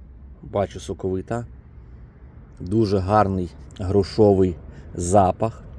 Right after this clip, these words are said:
А, до речі, кісточка, чи кісточка, кажу, е, сімочка ось починає коричневіти.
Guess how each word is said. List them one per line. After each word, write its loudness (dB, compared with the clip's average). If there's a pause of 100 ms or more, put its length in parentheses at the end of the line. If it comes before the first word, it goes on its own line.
(840)
А, 0
до 6
речі, 4
кісточка, -4 (480)
чи -6
кісточка, -10
кажу, -6 (760)
е, -4
сімочка -4 (200)
ось -8 (480)
починає -4 (720)
коричневіти. -8